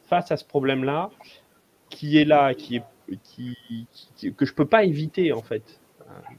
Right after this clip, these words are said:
Et c'est ça, vraiment, le gros problème qu'il y a là devant nous. Je peux pas l'éviter et je peux pas faire comme s'il n'existait pas. En revanche, <clears throat> maintenant,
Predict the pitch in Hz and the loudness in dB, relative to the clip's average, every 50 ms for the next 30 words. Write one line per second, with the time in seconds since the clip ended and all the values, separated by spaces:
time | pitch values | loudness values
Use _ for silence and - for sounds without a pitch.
0 | _ _ - - - 110 123 131 - 214 196 180 156 131 123 127 127 147 147 151 | _ _ -18 -16 -16 -12 -10 -2 2 2 2 2 2 -2 -4 -4 -4 -2 0 0
1 | 147 131 123 123 120 135 151 151 - - 151 147 151 156 147 139 127 - - 107 | 0 0 -2 -2 0 -2 -2 -2 0 -2 0 4 4 4 4 2 0 -6 -8 -8
2 | 120 127 139 135 120 120 127 120 110 110 110 113 113 123 160 208 220 - _ _ | -2 0 2 2 4 4 2 2 2 0 -4 -4 -4 -4 -4 -8 -10 -14 _ _
3 | _ _ _ _ _ - 117 135 127 - 156 151 - 202 208 202 185 160 170 165 | _ _ _ _ _ -10 -6 -6 -4 -4 -4 2 2 2 2 2 0 -2 -2 -4
4 | 160 - 160 170 208 208 135 127 127 131 127 - - - 202 202 185 165 156 - | 0 2 2 2 2 0 -6 -8 -10 -8 -4 -2 0 2 2 2 2 0 -2 -4
5 | - 151 - - 160 147 135 - - 185 151 143 147 151 147 185 185 - - 180 | -10 -10 -8 -4 -6 -6 -6 -6 -8 -4 -2 0 -2 -2 -2 -6 -6 -4 -4 -4
6 | - - 135 123 - _ _ _ _ _ _ _ _ _ - - 123 123 139 147 | -4 -2 -6 -6 -8 _ _ _ _ _ _ _ _ _ -8 -6 2 6 6 8
7 | 151 196 233 240 - - - - - - - - - - 180 - - 151 139 123 | 8 8 6 4 2 -2 -6 -10 -10 -12 -12 -12 -8 -8 -8 -6 -6 -10 -10 -10
8 | 110 _ - 123 127 143 156 160 - 196 220 202 156 135 | -10 _ -10 -4 -2 -2 -2 -2 0 0 2 2 0 -2